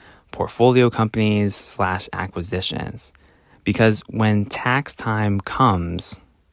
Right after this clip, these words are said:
it's clear that when you have the books of a single business, it's very clear what those are, as opposed to having multiple business entities commingled together. So let's say that you're a private equity firm and you perform a leveraged buyout for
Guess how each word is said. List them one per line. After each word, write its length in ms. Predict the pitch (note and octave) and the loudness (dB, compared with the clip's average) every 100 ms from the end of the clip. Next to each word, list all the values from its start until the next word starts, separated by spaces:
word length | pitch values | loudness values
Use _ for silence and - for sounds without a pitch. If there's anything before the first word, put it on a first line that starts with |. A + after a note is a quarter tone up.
| _ - | _ -4
it's 380 | G#2+ - - - | -2 -2 -4 -6
clear 720 | - - A2+ A#2 G2+ F2+ F#2 - _ _ _ _ _ _ _ _ _ _ - _ _ _ | -12 -4 0 4 4 2 0 -6 _ _ _ _ _ _ _ _ _ _ -20 _ _ _
that 300 | - F#2+ - | -2 0 0
when 160 | G#2+ G#2+ | 2 2
you 100 | G2+ | 2
have 160 | G2+ G2 | 0 -2
the 80 | |
books 340 | F2+ G#2+ G#2+ - | -2 0 0 0
of 80 | G2 | -2
a 40 | |
single 320 | - G#2+ G2 | -2 -2 -2
business, 760 | F2 G#2 G#2+ F2+ E2+ - - - - - | 0 0 0 -2 -2 -2 -4 -6 -12 -12
it's 120 | - | -4
very 240 | G#2 G2 | 0 0
clear 400 | F2+ - G#2 G2 | -2 0 2 2
what 240 | F#2 D#2+ - | 0 -2 -2
those 280 | F2+ G2 | -2 0
are, 260 | A#2+ A#2+ B2+ | 0 0 -2
as 120 | F#2+ | -2
opposed 300 | G#2 - G2 | -2 0 0
to 60 | G#2 | 0
having 300 | G2+ F#2+ F#2+ | -4 -4 -2
multiple 400 | F#2+ G2 - G#2 | 0 0 0 -2
business 340 | G2 F2+ F#2+ | 0 -4 -4
entities 400 | - F2+ F2 F2 | -4 -4 -4 -6
commingled 560 | - G#2 F#2+ F#2 E2+ F#2 | -6 -2 -2 -2 -4 -4
together. 440 | F2+ - - - - - - - _ | -4 -4 -6 -10 -14 -20 -20 -20 _
So 200 | - G2 | 2 4
let's 200 | A#2+ C#3+ | 4 6
say 120 | D#3+ | 6
that 80 | C#3+ | 6
you're 340 | A#2 A2+ G#2+ - - | 4 4 2 0 -2
a 120 | F#2 | -2
private 300 | G#2 F#2+ F#2 | 0 0 0
equity 240 | F#2 F#2 | 0 -2
firm 420 | - F2+ F2 F2 F2+ - _ _ - | -2 -2 -2 -4 -8 -16 _ _ -8
and 560 | F#2+ F#2+ F#2 F#2+ F#2+ F#2 | -4 -2 0 -2 -4 -6
you 260 | E2+ G2+ | -6 -4
perform 380 | G#2 - F#2 F2+ | -4 -6 -4 -2
a 40 | F2+ | 0
leveraged 320 | F2+ F#2+ F#2+ | 0 -2 -2
buyout 540 | F2+ F#2 F#2 F#2 - | 0 2 0 -2 -4
for 540 | - F#2 F2+ F2 F2 | -2 2 2 2 0